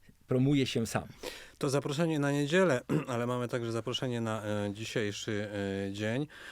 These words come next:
Speaker 2: E, panie wojewodo, no, trochę musimy sięgnąć do historii. E, postać ojca Stefana Miecznikowskiego bardzo w Łodzi znana.
Speaker 1: Tak, e, e, zapraszam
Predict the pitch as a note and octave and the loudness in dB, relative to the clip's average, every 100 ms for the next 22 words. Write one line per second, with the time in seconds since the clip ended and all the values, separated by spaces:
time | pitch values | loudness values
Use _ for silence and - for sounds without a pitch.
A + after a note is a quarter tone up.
0 | - - A2 G#2+ G#2+ A2+ A2 A2+ A2+ A#2 | -14 -6 -2 -2 -2 -4 -2 -2 -2 -2
1 | A#2 G#2+ A2 G#2+ - C3 A#2 G#2+ A#2 A2+ | -2 -2 -4 -6 -6 -6 -6 -4 -4 -2
2 | - C#3 A#2 G#2 G2 A#2 - G2+ G2 A#2+ | -2 -2 -2 -4 -6 -8 -4 -4 -2 -6
3 | - - - - G#2+ G2+ G2 G2 G2 G#2+ | -8 -20 -20 -8 -4 -2 -2 -4 -6 -8
4 | - G#2+ - A#2 A2 - G#2 G#2 - - | -6 -6 -4 -6 -4 -4 -4 -6 -10 -8
5 | A2+ G#2+ G#2+ - G#2+ G#2+ - G2+ A2 A#2 | -6 -4 -4 -6 -8 -8 -6 -4 -2 -2
6 | G#2+ G2 G#2+ A2 G#2+ B2 A2+ G2 F#2 G2+ | -4 0 2 2 -2 -4 -2 -4 -4 -4
7 | A2 G#2 E2 F2+ - _ _ _ _ _ | -4 -4 -6 -12 -18 _ _ _ _ _
8 | _ _ _ _ - - _ D#3+ C3 A2+ | _ _ _ _ -20 -20 _ -4 -2 -4
9 | A2+ A#2+ G#2 F#2 F2 F#2 G2+ A2+ A2 C#3 | -4 -4 -4 -6 -8 -6 -4 -2 0 0
10 | F3 D#3 D3+ C3 | 0 -2 0 0